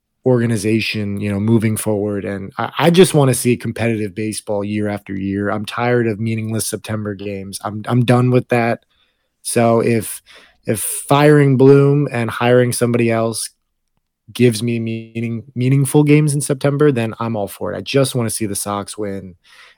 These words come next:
And, uh, did I drink the Bloom Kool-Aid? Yeah,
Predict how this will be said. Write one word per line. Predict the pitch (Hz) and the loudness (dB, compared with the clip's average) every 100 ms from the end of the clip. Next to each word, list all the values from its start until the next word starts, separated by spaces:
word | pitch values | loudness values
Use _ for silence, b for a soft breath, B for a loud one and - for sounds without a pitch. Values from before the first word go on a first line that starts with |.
| _ | _
And, | 104 104 104 104 101 98 - | -6 -4 -4 -4 -6 -10 -8
uh, | 92 95 95 98 - _ | -6 -4 -6 -8 -12 _
did | - 120 | -4 2
I | 131 | 4
drink | 131 143 135 | 4 4 4
the | 131 127 127 | 4 6 4
Bloom | 107 117 139 147 | 2 2 4 4
Kool-Aid? | - 151 160 170 180 - _ _ | 4 4 8 6 4 -2 _ _
Yeah, | 139 170 180 | 4 4 4